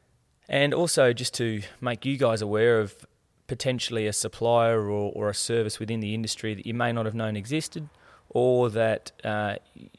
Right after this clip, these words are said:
you had had a previous dealing with before and, and for s-, for whatever reason drifted apart. Uh, now, the best thing about these sponsors, guys, is that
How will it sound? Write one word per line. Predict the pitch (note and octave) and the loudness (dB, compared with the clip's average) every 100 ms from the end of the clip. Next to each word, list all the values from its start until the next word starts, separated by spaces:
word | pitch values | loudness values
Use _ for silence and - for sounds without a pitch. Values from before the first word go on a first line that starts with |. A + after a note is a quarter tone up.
| - - B2+ A#2 | -20 -16 -16 -12
you | A#2+ A#2 | -6 -4
had | A#2+ | -2
had | C3 | -2
a | G2 | -2
previous | - A#2 G#2+ - | -2 -2 -2 -4
dealing | A#2 A2 G#2+ | -4 -2 -4
with | G#2 | -6
before | - G#2+ A#2+ A2+ | -10 -8 -2 0
and, | A2 G#2 | 0 -2
and | A2+ G#2+ G#2 G2 _ _ | -8 -6 -8 -10 _ _
for | - | -8
s-, | A#2 - | -6 -6
for | - A#2 | -8 -4
whatever | A#2 G#2+ G#2 | -2 -2 -2
reason | G#2 G#2 G#2 | -2 -2 -4
drifted | G#2 G#2 G2+ | -6 -8 -8
apart. | G2 A2 G#2+ - - - - - _ - | -6 -2 -2 -4 -16 -20 -20 -20 _ -2
Uh, | A2+ A2+ A2 | 2 4 4
now, | B2 | 0
the | |
best | A#2 D3 - | 4 2 2
thing | C3+ | -2
about | A2+ A#2 A2+ - - - _ _ _ | 0 0 0 -2 -8 -16 _ _ _
these | G#2+ A2+ A2 | -4 -2 -2
sponsors, | - C3 B2+ - A#2+ | -2 0 0 -6 -6
guys, | A#2 A2 A2 | -2 0 -2
is | G#2+ G2 | -8 -10
that | G#2 G2+ | -8 -10